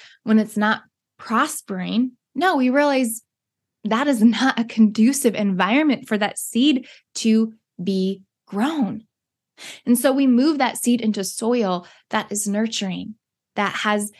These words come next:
the minerals that it needs in order to thrive. And if it's not growing, we don't think,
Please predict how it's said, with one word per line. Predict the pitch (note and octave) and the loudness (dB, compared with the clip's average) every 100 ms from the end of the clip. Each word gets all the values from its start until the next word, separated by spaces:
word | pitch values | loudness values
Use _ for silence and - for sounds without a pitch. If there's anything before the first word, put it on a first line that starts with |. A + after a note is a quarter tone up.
| _ - | _ -8
the | F#3+ G3+ G3 - _ _ _ _ _ _ _ _ - | -4 -2 -4 -8 _ _ _ _ _ _ _ _ 0
minerals | G#3 A#3 C#4 B3 G3 F3 F#3+ - | 4 6 6 4 2 2 -2 0
that | G#3+ G3 | 0 0
it | - | 0
needs | G3+ A3+ D4+ C4+ G#3 - | 4 6 6 4 2 -2
in | G#3 A3 | -4 -4
order | G#3 G#3+ A#3 | -2 -2 -2
to | A#3+ G#3 | -2 -6
thrive. | F#3 - F#3 G#3+ F#3 F#3 - _ _ _ _ - - | -8 -10 -6 -4 -6 -10 -18 _ _ _ _ -20 -6
And | - C4+ | 2 2
if | C4+ | 2
it's | C#4+ - | -2 2
not | C4+ D#4 B3+ | 2 2 -2
growing, | - A3+ G3+ G3 | 0 2 2 -2
we | F#3+ B3 | 0 2
don't | A#3+ A3+ | 0 -2
think, | A3 G#3 F#3 - | -2 -2 -4 -14